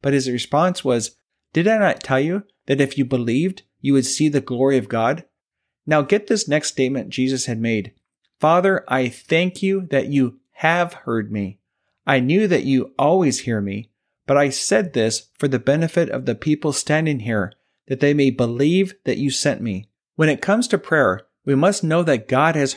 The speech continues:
heard us. The secret of knowing if God has heard us is to pray in line with God's will, which is God's word. Jesus had fulfilled the conditions of "believe before you receive"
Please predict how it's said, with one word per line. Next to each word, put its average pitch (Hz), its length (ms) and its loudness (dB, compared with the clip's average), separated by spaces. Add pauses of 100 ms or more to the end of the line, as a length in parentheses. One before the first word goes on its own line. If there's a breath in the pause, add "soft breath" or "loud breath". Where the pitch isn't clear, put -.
heard 139 240 2
us. - 300 -6 (260)
The 139 100 0
secret 233 500 0
of 139 140 -2
knowing 127 400 0
if 113 260 -8
God 147 260 -2
has 117 140 -2
heard 190 240 0
us 107 280 -4 (400)
is 160 180 2
to 202 140 0
pray 202 400 2
in 123 320 -2
line 120 240 0
with 165 180 -6
God's 113 300 -2
will, 151 400 -2 (360)
which 202 320 0
is 127 300 2
God's 120 400 -2
word. 147 380 -4 (520)
Jesus 208 440 0
had 139 260 -2
fulfilled 160 560 0
the 135 60 -4
conditions 147 760 -2
of 127 300 -2 (140)
"believe 151 560 0
before 139 360 -2
you 131 120 -2
receive" 123 600 0